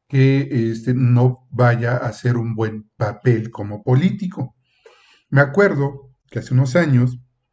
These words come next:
bueno, ya ahorita esto con la de las religiones ya no hay tanto problema. Ya vemos que en las poblaciones y en las comunidades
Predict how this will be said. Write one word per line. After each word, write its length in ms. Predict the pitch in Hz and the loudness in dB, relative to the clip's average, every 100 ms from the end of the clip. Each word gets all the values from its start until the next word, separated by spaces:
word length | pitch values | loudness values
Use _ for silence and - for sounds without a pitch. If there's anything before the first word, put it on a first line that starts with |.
| _ _ | _ _
bueno, 200 | 135 151 | -4 0
ya 140 | 170 | 2
ahorita 340 | 185 180 180 170 | 2 2 0 -2
esto 180 | 175 185 | -4 -4
con 120 | 135 | -2
la 100 | 110 | -2
de 60 | |
las 140 | 107 110 | -4 -8
religiones 540 | 107 120 143 139 151 | -10 -10 -4 -4 -4
ya 140 | 127 120 | -2 -2
no 80 | |
hay 100 | 117 | -2
tanto 380 | 123 113 110 123 | -6 -6 -6 -8
problema. 520 | 123 113 123 127 123 - _ _ _ _ _ _ _ _ | -8 -2 0 0 -2 -8 _ _ _ _ _ _ _ _
Ya 480 | 127 131 131 135 131 | 2 4 6 4 0
vemos 380 | 123 131 127 123 | -4 0 0 0
que 400 | - 117 120 123 | -2 -4 -2 -4
en 120 | 110 | -4
las 140 | 110 110 | -4 -6
poblaciones 960 | - 110 113 - 127 135 123 120 117 | -8 -6 -6 -2 2 2 2 0 -4
y 40 | 107 | -8
en 40 | |
las 140 | 104 - | -8 -10
comunidades 560 | 107 110 123 127 123 | -8 -2 2 2 0